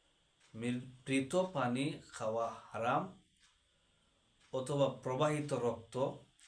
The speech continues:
অথবা শূকর। মৃত প্রাণী খাওয়া হারাম, রক্ত, প্রবাহিত রক্ত খাওয়া হারাম এবং শূকর খাওয়া হারাম।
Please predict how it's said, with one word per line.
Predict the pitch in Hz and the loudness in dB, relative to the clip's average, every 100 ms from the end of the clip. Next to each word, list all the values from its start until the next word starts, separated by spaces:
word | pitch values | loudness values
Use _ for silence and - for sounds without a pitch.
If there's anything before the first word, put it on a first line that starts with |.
| _ _ _ _ _ _ _ _ _ _ - | _ _ _ _ _ _ _ _ _ _ -6
অথবা | 123 147 139 127 | -4 0 2 2
শূকর। | - 120 95 113 - - - _ _ _ _ _ _ _ _ _ _ _ _ _ _ _ _ _ _ _ _ _ _ _ _ _ _ | 2 -2 -2 -2 -2 -8 -20 _ _ _ _ _ _ _ _ _ _ _ _ _ _ _ _ _ _ _ _ _ _ _ _ _ _
মৃত | 131 123 135 151 196 | -8 -2 2 2 2
প্রাণী | 214 208 190 185 | 6 6 6 4
খাওয়া | 165 160 | 6 6
হারাম, | 143 139 143 180 - _ _ _ _ _ _ _ _ - | 6 4 4 2 -8 _ _ _ _ _ _ _ _ -10
রক্ত, | 117 131 131 - - | -2 0 0 -6 -2
প্রবাহিত | 165 160 143 151 170 170 | -2 0 0 4 4 4
রক্ত | 160 139 131 - 139 | 4 4 2 -2 -4
খাওয়া | 131 120 117 | 0 2 2
হারাম | 110 113 127 170 - _ _ - _ _ _ _ _ - | 0 0 0 -4 -12 _ _ -20 _ _ _ _ _ -8
এবং | 123 131 123 120 | -4 -2 -4 -4
শূকর | - 135 127 139 156 | -4 -4 -2 2 2
খাওয়া | - 120 113 | 0 0 0
হারাম। | 110 104 101 | 0 -4 -4